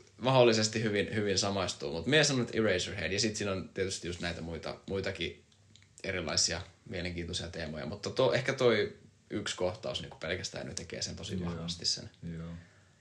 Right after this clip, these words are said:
Speaker 1: sen. Kolmos leffa.
Speaker 2: Kolmos leffa.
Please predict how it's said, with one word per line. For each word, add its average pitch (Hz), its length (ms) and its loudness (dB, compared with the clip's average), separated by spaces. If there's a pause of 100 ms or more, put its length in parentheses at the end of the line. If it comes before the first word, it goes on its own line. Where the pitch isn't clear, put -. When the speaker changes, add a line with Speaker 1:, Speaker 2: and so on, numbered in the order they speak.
Speaker 1:
sen. - 320 -6 (1160)
Kolmos 135 680 8 (440)
leffa. - 400 -10 (260)
Speaker 2:
Kolmos 101 420 -6
leffa. - 320 -12